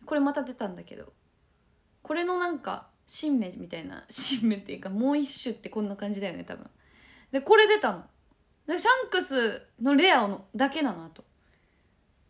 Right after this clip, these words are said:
で、あと三十個あるじゃん。三十個開いてないのがあるんですけど、ここの中にも、あるんじゃね？って思ってる。あ、それがシャンクスのレア。え、嘘？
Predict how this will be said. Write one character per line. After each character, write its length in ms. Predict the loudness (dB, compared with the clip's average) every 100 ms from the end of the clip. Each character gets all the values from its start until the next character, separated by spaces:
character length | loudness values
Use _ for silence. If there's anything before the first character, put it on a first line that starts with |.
| _ _ _ _ _ -4
で、 240 | -4 -2
あ 120 | -6
と 100 | -4
三 240 | -4 -4 -4
十 120 | -6
個 200 | -10 -10
あ 60 | -10
る 80 |
じ 100 | -12
ゃ 40 | -20
ん。 100 | -20 _ _ _ _ _ _ _ _
三 180 | -2 -2
十 80 |
個 160 | -2 -6
開 180 | -4 -4
い 40 |
て 100 | -4
な 80 | -8
い 40 |
の 60 | -8
が 80 | -12
あ 60 |
る 80 | -16
ん 40 | -18
で 60 |
す 80 | -20
け 80 | -20
ど、 60 |
こ 80 | -14
こ 260 | -12 -8 -6
の 80 | -2 -2
中 120 | 0
に 100 | -2
も、 200 | -4 -8 -18 -20 -20 _ _ -18
あ 40 | -14 -12
る 80 | -10
ん 120 | -8
じ 80 | -6
ゃ 60 |
ね？ 60 | -4 -6 -8 _ _ _ _ _ _ _ _ _ _ _ _ _
っ 40 |
て 100 | -10
思 100 | -10
っ 40 |
て 180 | -12 -16
る。 160 | -20 -20 _ _ _ _ _ _ _ _
あ、 220 | 2 2 -6
そ 160 | 4
れ 80 | 6
が 140 | 6
シ 60 | 2 0
ャ 40 |
ン 20 | -2
ク 60 |
ス 80 | 0
の 80 | 0
レ 80 | 2
ア。 20 |
え、 200 | 2 4 2
嘘？ 360 | 2 0 -2